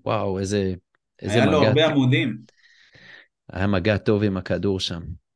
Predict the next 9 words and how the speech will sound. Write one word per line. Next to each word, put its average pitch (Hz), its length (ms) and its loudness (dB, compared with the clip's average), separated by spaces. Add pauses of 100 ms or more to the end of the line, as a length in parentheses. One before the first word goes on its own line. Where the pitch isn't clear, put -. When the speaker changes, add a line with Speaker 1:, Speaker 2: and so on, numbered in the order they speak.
(340)
Speaker 1:
ב-, 87 360 -4
בגול 92 420 0
השני 87 1200 -4
זה 127 100 0
היה? 131 160 -2
שני. 90 460 -8 (560)
Speaker 2:
כן. 104 180 -12 (1400)
Speaker 1:
אה, 98 720 2 (840)
טוב, 95 220 0